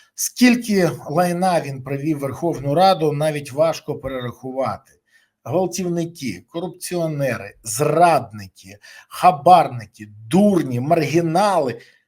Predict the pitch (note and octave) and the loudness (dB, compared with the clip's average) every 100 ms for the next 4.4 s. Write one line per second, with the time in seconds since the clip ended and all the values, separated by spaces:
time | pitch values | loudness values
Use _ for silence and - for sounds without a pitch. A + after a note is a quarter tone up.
0 | _ E3+ B3 A#3+ - E3 A3 G#3+ G3 F3 | _ -6 -6 -6 -8 -4 0 2 2 0
1 | C#3 E3 - F3+ - A3 G3+ - - E3+ | -4 -8 -10 -12 -10 -10 -8 -8 -6 -4
2 | E3 D#3 - G#3 - F#3 C#3+ A#2+ D3 F#3 | -4 -4 -6 -8 -8 -10 -10 -6 -2 0
3 | F#3 D#3 D3 C#3 C#3 F#3+ E3+ D3+ C#3 - | 0 -2 -6 -8 -6 -6 -4 -4 -4 -4
4 | D3 D3 C#3+ C#3 | -2 0 -2 -4